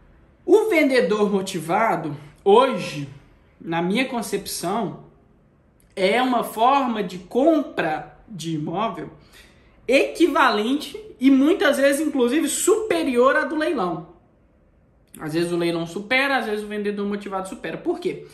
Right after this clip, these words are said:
O que que é o vendedor motivado? O vendedor motivado é a pessoa que tá disposta a vender o imóvel dela abaixo do valor do mercado pela necessidade de liquidez.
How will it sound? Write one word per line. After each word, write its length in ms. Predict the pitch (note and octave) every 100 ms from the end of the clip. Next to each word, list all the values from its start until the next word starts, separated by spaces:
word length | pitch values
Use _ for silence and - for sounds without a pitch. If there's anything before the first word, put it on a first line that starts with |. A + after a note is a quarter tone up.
| - - -
O 40 |
que 80 | -
que 120 | E4 F#4+
é 40 |
o 60 | D4+
vendedor 560 | E4 D4+ C#4 A#3+ B3+
motivado? 640 | B3 - C4 F3+ E3+ D3+ E3
O 60 |
vendedor 500 | E3 D4 C#4 A3+ C4+
motivado 540 | D4 C4 A3 E3+ F3+ G3+
é 20 |
a 60 | G#3+
pessoa 460 | A3+ G#3 - G3
que 80 | G3
tá 100 | G3
disposta 1600 | F#3+ C4 - - - C4 C#4 C#4+ C4 - - - F3+ D#3+ D#3+ - _ - - -
a 140 | E3+
vender 600 | G3+ G#3+ G#3 G3+ A#3 C4
o 60 | B3+
imóvel 480 | G#3+ F#3 F3+ F3 E3+
dela 320 | D#3+ D#3 D#3+
abaixo 920 | A#3 B3+ G#3 C#4 E4 F#4+ G#4 - C#4 C4
do 140 | A3+
valor 300 | G3+ F#3+ F#3
do 100 | F3+
mercado 520 | F3+ F3 G#3+ B3 C4 - -
pela 240 | C4+ C4+ C#4
necessidade 1120 | C4+ D#4 - D4 - - A3 G#3+ A3+ A#3+ A3
de 160 | G#3 A3+
liquidez. 840 | A3+ - G#3+ F#3 E3 - -